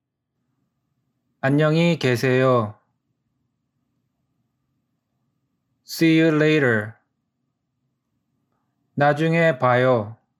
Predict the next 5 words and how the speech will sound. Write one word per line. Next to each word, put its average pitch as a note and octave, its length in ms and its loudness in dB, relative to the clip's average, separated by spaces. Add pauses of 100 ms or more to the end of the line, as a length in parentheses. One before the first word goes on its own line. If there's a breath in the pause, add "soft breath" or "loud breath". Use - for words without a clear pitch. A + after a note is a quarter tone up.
(3250)
Good F3+ 140 2
night. C3 420 0 (2250)
잘 C#3+ 260 0
자요. C3 640 0 (3500)
Yes. D3 540 -2